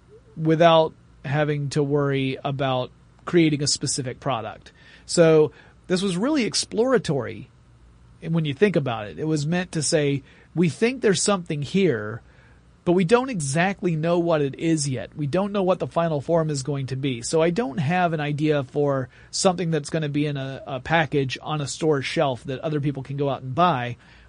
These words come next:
Rather, I think computing has the, the capability of transforming our daily lives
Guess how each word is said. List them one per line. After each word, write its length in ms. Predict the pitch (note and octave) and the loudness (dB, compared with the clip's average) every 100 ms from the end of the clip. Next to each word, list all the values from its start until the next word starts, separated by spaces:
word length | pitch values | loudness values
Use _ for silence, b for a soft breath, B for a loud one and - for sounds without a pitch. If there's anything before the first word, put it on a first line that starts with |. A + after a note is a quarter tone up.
| _ - | _ -2
Rather, 400 | E3+ G3 G3+ G3+ | 2 2 2 0
I 140 | F3+ | -2
think 340 | - F#3 E3+ b b b _ - - | -2 -2 -4 b b b _ -20 -8
computing 540 | - E3 - A3+ A#3 G#3 | -4 -2 0 2 2 2
has 360 | E3 F3+ F3+ | 2 2 2
the, 280 | D3+ D#3 D3+ | 0 0 -2
the 200 | D#3+ D3 | -4 -4
capability 760 | C3+ F#3 E3+ D3+ F3 D#3 C3 B2+ B2 - - - _ _ _ - | 0 -2 2 4 6 6 2 -4 -8 -16 -20 -20 _ _ _ -10
of 160 | D#3 C3+ | -10 -4
transforming 720 | - G#3 F3 G3+ G3+ G3 F3+ | 0 0 0 0 0 0 0
our 160 | E3+ | 0
daily 340 | D3+ E3 E3+ D#3 | 2 2 2 2
lives 540 | D3+ D3 C#3+ B2+ - | 2 2 0 -4 -8